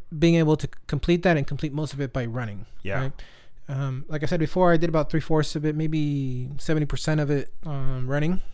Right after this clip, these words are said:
Speaker 2: Mm-hmm.
Speaker 1: Um, <laughs> even though I was, I don't know if, uh, it counts as running if people that are walking can walk faster than you <laughs> can.
Speaker 2: Hey, man, if you
Speaker 1: Actually,
Speaker 2: feel like
Speaker 1: didn't
Speaker 2: you're
Speaker 1: happen.
Speaker 2: run-
Speaker 1: Nobody did that,
Speaker 2: <laughs>
Speaker 1: but years ago. Years ago. So years ago, I took a five K class, right?
Speaker 2: Yeah.
Speaker 1: Um,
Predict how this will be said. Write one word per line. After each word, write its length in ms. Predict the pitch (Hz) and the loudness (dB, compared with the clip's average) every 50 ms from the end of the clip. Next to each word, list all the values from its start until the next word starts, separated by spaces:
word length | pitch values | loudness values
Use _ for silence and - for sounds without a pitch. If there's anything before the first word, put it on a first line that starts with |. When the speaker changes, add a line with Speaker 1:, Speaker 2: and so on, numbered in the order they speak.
| - - | -2 -2
Speaker 2:
Mm-hmm. 220 | 110 98 90 92 139 | -2 -2 -4 -4 -4
Speaker 1:
Um, 320 | 143 139 135 131 131 120 - | -2 -2 0 0 0 0 2
<laughs> 60 | - - | 4 4
even 100 | - 165 | 4 6
though 100 | 160 147 | 4 4
I 80 | 143 147 | 4 2
was, 360 | 143 135 131 135 - - - - - - - - - - - - - - - - - - - - - | 2 0 -2 -2 -4 -6 -8 -10 -10 -10 -10 -10 -10 -10 -8 -8 -6 -6 -4 -4 -2 -2 -2 0 2
I 100 | 202 214 | 6 8
don't 160 | 262 285 277 | 8 10 10
know 300 | 262 254 247 233 226 - - - - | 10 8 8 8 6 2 -2 -8 -4
if, 340 | - 220 180 175 175 - 180 | 2 2 4 4 4 2 4
uh, 240 | 180 175 170 175 190 | 4 4 4 4 2
it 80 | 196 - | 0 2
counts 220 | - 202 202 180 | 4 4 4 4
as 100 | 170 151 | 2 2
running 240 | 151 170 165 165 156 | 2 2 4 4 2
if 180 | 139 131 - - | 0 -2 0 0
people 240 | - 185 175 196 180 | 2 2 2 2 0
that 120 | 156 139 | 0 0
are 80 | 139 135 | 0 -2
walking 440 | 139 147 143 143 143 - - 135 127 | -2 -2 -2 -2 -2 -2 -2 -4 -4
can 180 | - 139 135 135 | -4 -4 -4 -2
walk 240 | 143 135 135 - | -2 -4 -4 -4
faster 360 | - - 135 131 - - - 131 | -6 -6 -4 -4 -4 -4 -4 -2
than 160 | 127 143 143 | -2 -2 -2
you 100 | 135 127 - - - - - | 0 2 2 4 4 2 0
<laughs> 220 | - - - - | 0 -2 -2 0
can. 320 | - - - - 165 151 - - - - 135 - - - - 143 - - - - - | 0 0 0 0 -2 -2 0 0 0 0 -2 -4 -4 -6 -6 -8 -8 -6 -4 -2 2
Speaker 2:
Hey, 220 | 127 135 131 123 | 2 4 4 4
man, 360 | 110 104 107 107 107 104 98 - 101 | 2 2 2 0 0 -2 -4 -6 -6
if 180 | 110 - - | -8 -2 0
you 60 | - | 0
Speaker 1:
Actually, 160 | 175 143 - 269 | 2 4 6 6
Speaker 2:
feel 40 | 247 | 8
like 20 | - 220 | 8 8
Speaker 1:
didn't 60 | 190 | 8
Speaker 2:
you're 100 | 180 208 | 8 8
Speaker 1:
happen. 160 | 208 185 160 170 | 8 8 6 6
Speaker 2:
run- 80 | 165 | 6
Speaker 1:
Nobody 240 | 175 190 190 185 180 | 6 6 8 8 8
did 160 | 170 156 147 | 8 8 6
that, 220 | 156 160 147 - - | 6 4 4 4 2
Speaker 2:
<laughs> 0 | |
Speaker 1:
but 420 | 156 165 156 151 156 147 - - | 0 2 2 2 0 0 0 4
years 180 | 180 196 190 170 | 6 6 6 6
ago. 320 | 170 165 156 143 135 139 - - - - | 4 4 2 2 0 -2 -4 -8 -6 -2
Years 260 | 190 196 233 247 247 | 2 4 4 4 4
ago. 280 | 226 196 185 170 160 - - | 4 4 4 4 4 2 0
So 140 | - - 214 | 2 4 6
years 220 | 233 277 320 294 | 8 8 6 6
ago, 160 | 302 254 254 | 6 6 8
I 80 | 233 208 | 8 8
took 180 | - 226 208 185 | 6 4 2 2
a 60 | 170 | 2
five 280 | - - 165 165 160 | 2 2 2 2 2
K 160 | - - 147 127 | 2 0 -2 -2
class, 400 | - - 127 123 123 - - - | -2 -4 -4 -4 0 4 4 6
right? 240 | 131 127 135 147 - - - | 6 6 6 6 4 4 2
Speaker 2:
Yeah. 220 | 107 95 87 80 - - - - - | 2 0 -2 -2 -2 -6 -8 -4 0
Speaker 1:
Um, 400 | 170 165 160 156 156 156 151 - | 2 4 6 6 6 8 6 6